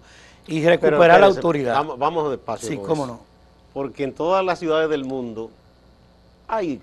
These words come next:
Speaker 2: eh, negocio informal, incluso se le certifica.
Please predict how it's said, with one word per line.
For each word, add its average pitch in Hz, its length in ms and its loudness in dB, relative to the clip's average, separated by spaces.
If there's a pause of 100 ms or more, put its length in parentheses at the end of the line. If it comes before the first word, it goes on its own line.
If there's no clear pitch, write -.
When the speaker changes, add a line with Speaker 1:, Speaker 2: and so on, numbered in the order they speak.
Speaker 2:
eh, 120 300 -8
negocio 120 340 -6
informal, 120 480 -8
incluso 160 380 -6
se 165 140 -2
le 143 160 -2
certifica. 135 720 -8